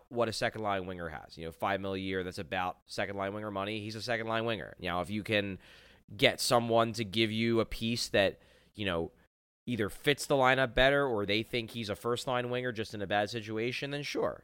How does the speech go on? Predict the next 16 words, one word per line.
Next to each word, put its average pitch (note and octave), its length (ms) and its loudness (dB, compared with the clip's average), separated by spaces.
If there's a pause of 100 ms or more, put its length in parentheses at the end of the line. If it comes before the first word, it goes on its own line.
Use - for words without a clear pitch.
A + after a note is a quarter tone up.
you B2+ 100 -10
know, A#2 60 -4
you, A#2+ 200 -6
you, A#2 260 -6
you B2+ 100 -6
consider C3 340 -4
moving. A2 320 -2
He's D#2+ 120 -10
certainly D#3 240 -2
not B2 140 -4
untouchable. - 580 -8 (420)
But, B2+ 360 2 (800)
you D#3 100 -8
know, C#3+ 140 -2
if, C#3+ 240 0 (240)
if E3 140 2